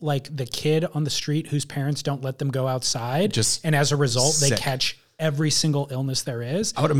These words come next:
Speaker 1: they've
Speaker 2: imagine
Speaker 1: never scratched their knee once.
Speaker 2: I would ima-, I would imagine by fall, when the kids go back to school, every adult in the country is going to catch a cold on the same day.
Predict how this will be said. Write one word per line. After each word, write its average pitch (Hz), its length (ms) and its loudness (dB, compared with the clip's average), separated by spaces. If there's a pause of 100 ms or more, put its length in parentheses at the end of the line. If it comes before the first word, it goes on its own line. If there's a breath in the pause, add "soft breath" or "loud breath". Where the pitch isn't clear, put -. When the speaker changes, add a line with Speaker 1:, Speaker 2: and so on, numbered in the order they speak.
(160)
Speaker 1:
they've 160 100 8
Speaker 2:
imagine 139 100 4
Speaker 1:
never 147 220 0
scratched - 400 -4
their 127 80 -4
knee 123 160 -6
once. 110 360 -10
Speaker 2:
I 139 60 4
would 139 140 6
ima-, 131 260 4
I 120 100 2
would 135 120 6
imagine 135 520 4
by 113 360 4
fall, 113 600 2
when 110 360 2
the 101 80 -2
kids 110 240 -2
go 117 100 0
back 107 200 0
to - 60 -2
school, 135 500 0 (720)
every 123 360 4
adult 104 420 2
in 104 80 -2
the 101 80 0
country 95 420 -2
is 101 140 -6
going 101 200 0
to 85 60 -10
catch 92 200 -4
a - 20 -12
cold 90 320 -2
on 90 120 -6
the 87 60 -4
same 87 240 -4
day. 82 200 -8